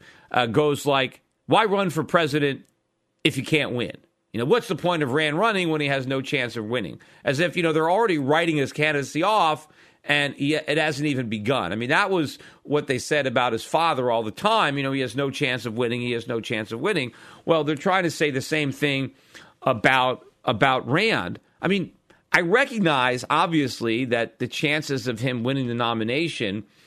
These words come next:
are probably below fifty fifty. I mean, after all, I mean, there are a lot of people running.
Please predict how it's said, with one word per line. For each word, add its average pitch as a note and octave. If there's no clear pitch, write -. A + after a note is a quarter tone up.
are A#2+
probably E3
below B2+
fifty A2+
fifty. G2
I -
mean, A#2
after A#2
all, C3+
I A#2
mean, F#2+
there G#2
are G2+
a G2
lot G#2
of -
people G#2+
running. C3+